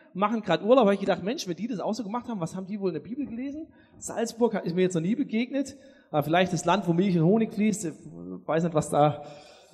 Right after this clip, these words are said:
ob sie das damit verbunden haben. Und wenn du noch keinen Urlaub hattest, hier eine wunderbare Anregung, wie du dein Urlaubsziel nicht finden solltest.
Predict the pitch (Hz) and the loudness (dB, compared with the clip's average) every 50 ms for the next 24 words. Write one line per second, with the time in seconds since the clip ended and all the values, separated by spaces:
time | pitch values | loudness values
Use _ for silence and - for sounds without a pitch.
0 | - - _ - 147 - - 151 - 151 151 - 160 151 143 147 147 - 220 147 | -20 -12 _ -4 -2 -2 2 4 4 4 4 4 4 6 6 4 6 6 4 6
1 | 147 165 202 202 151 135 135 131 131 131 - - - - - - _ _ _ _ | 8 6 6 6 4 2 2 2 0 -2 -8 -14 -18 -20 -20 -20 _ _ _ _
2 | _ _ _ _ _ - 185 208 226 190 - 294 262 - 240 240 233 262 247 240 | _ _ _ _ _ 8 10 12 12 12 12 12 12 12 10 8 10 12 12 12
3 | 247 220 127 247 277 - 330 320 - - - - - - 175 190 247 240 214 180 | 12 12 12 8 6 6 6 4 4 4 -2 -4 -4 0 4 4 6 8 8 6
4 | 208 233 240 233 202 175 202 202 190 190 185 196 202 202 196 202 202 185 190 190 | 6 6 6 6 6 8 6 6 6 2 0 -2 -4 0 0 0 4 4 4 2
5 | 185 - - - - - - 156 190 254 285 302 269 233 220 247 254 240 233 233 | 2 -4 -8 -14 -18 -18 -2 4 6 8 8 10 10 8 8 8 6 6 8 8
6 | 220 214 - - 226 208 208 214 196 180 - - - - - - _ _ _ _ | 6 4 4 0 0 0 2 2 2 2 0 -8 -18 -20 -20 -20 _ _ _ _
7 | _ _ 170 175 185 180 - - - 143 135 - 120 - 127 120 120 135 120 - | _ _ -2 -2 -2 -2 -2 -4 -6 -6 -6 -6 -6 -4 -4 -2 -2 -4 -4 -6
8 | - - | -6 -10